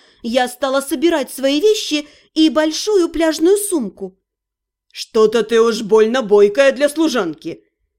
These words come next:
не выдержал баронет, как его, Диган вроде. «И покажи глаза!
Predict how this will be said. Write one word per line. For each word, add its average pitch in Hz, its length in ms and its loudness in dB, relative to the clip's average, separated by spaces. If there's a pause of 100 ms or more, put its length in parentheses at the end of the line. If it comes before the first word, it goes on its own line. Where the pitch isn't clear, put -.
(180)
не 320 160 6
выдержал 240 520 -4
баронет, 294 560 -2 (280)
как 233 280 -4
его, 185 440 -4 (260)
Диган 196 480 -4
вроде. 185 480 -2 (420)
«И 226 220 2
покажи 247 440 0
глаза! 175 500 -8